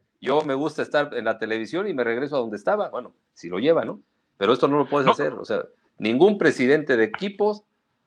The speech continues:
Speaker 1: ni dueños, yo no he visto ni al señor Azcárraga, ni a este, ni a, ni a Salinas Pliego,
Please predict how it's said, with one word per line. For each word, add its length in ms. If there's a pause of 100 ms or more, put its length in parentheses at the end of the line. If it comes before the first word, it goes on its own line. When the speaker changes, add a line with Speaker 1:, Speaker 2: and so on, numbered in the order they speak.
Speaker 1:
ni 140
dueños, 420
yo 100
no 80
he 20
visto 240
ni 100
al 120
señor 260
Azcárraga, 640
ni 140
a 100
este, 340 (480)
ni 180
a, 160
ni 80
a 60
Salinas 540
Pliego, 580